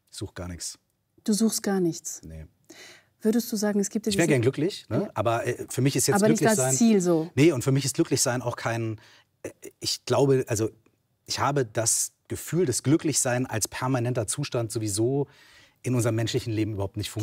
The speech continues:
Speaker 1: funktioniert.
Speaker 2: nicht, ja,
Speaker 1: Ja,
Speaker 2: ja.
Speaker 1: also es geht nicht so, ne? Deswegen, äh, wie, äh, anstatt den ganzen Tag nur am Strand zu liegen und Margaritas zu trinken, und das macht auch unglücklich, dann, dann ist auch vorbei. Also ich möchte nicht konstant glücklich sein, sondern ich möchte mit dem Glück oder dem Nichtglück des Lebens,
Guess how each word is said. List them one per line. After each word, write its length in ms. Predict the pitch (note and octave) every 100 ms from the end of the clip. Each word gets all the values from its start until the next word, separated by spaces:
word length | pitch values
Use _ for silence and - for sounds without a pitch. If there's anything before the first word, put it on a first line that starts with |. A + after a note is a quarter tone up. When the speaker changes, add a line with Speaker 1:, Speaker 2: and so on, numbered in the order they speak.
| G#2
Speaker 1:
funktioniert. 260 | G2 F#2+
Speaker 2:
nicht, 180 | E3+ E3
ja, 100 | F#3
Speaker 1:
Ja, 240 | F3 B2 G2
Speaker 2:
ja. 80 |
Speaker 1:
also 200 | F#2+ F#2+
es 100 | F#2+ -
geht 160 | B2+
nicht 220 | A2 E2+
so, 180 | - D#2
ne? 160 | D#2+ G#2+
Deswegen, 480 | G2 - B2 B2+ B2
äh, 280 | A2 A2+ A2+
wie, 80 |
äh, 200 | B2 A#2
anstatt 460 | A2+ A#2 - C3 - - - - -
den 100 | A2
ganzen 200 | B2 A#2+
Tag 240 | A#2+ A#2+
nur 280 | B2+ B2+ B2+
am 100 | A#2+
Strand 240 | G2+ A2+ B2+
zu 100 | B2
liegen 160 | B2
und 60 | A2+
Margaritas 420 | A2 A2+ B2 C3+
zu 80 | B2+
trinken, 360 | - C3 B2+
und 100 | A#2+
das 100 | G#2+
macht 180 | A#2 -
auch 140 | B2 -
unglücklich, 520 | C#3 A2+ G#2+ G#2 -
dann, 200 | G#2 G#2
dann 140 | G#2+
ist 160 | - -
auch 120 | C3
vorbei. 360 | - F#2+ F2+ F2+
Also 180 | G#2 G#2+ - _ _ _
ich 120 | -
möchte 220 | C3+ D3 D3
nicht 240 | C#3+ - _ _ _ _
konstant 380 | - A#2+ - B2
glücklich 300 | B2 D#3 D#3
sein, 240 | C#3+ C#3 D3
sondern 180 | A2
ich 100 | A2
möchte 420 | A#2 A#2+ - A#2+ A2+
mit 480 | A2+ B2+ B2 - - _ _ _ -
dem 120 | G2
Glück 300 | A#2 C3 A2
oder 180 | G#2 G#2+
dem 180 | G#2
Nichtglück 480 | A2+ A#2+ - A#2 B2+
des 160 | A2 -
Lebens, 580 | A2 A2 A2+ A2 -